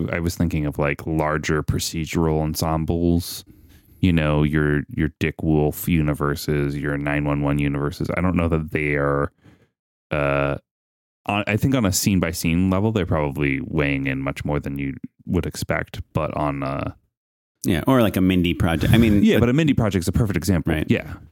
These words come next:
Speaker 1: Yeah, or a Ted Lasso, or, you know, there's a lot of
Speaker 2: Right,
Speaker 1: shows like that.
Speaker 2: Seinfeld or
Speaker 1: Yeah, it's like, oh, it's creator driven, and
Speaker 2: Yeah.
Speaker 1: they're,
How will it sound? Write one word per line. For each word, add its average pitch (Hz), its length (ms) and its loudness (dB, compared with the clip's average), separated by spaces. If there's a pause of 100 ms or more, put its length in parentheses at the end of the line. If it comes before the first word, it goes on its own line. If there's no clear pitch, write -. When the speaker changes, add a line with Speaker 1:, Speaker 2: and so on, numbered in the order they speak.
Speaker 1:
Yeah, 104 180 2
or 95 300 2
a 90 40 2
Ted 92 240 0
Lasso, 87 640 2
or, 78 520 2
you 92 160 4
know, 76 100 2
there's 87 160 2
a 92 60 4
lot 95 180 2
of 85 60 4
Speaker 2:
Right, 69 80 2
Speaker 1:
shows 73 180 2
like 82 200 2
that. 78 120 0
Speaker 2:
Seinfeld 80 340 2
or 76 200 2
Speaker 1:
Yeah, 85 280 2 (120)
it's - 240 -2
like, 82 180 -2
oh, 101 160 0
it's 82 140 -4
creator 87 480 2
driven, 76 520 0
and 80 300 0
Speaker 2:
Yeah. 73 220 0 (160)
Speaker 1:
they're, 78 360 0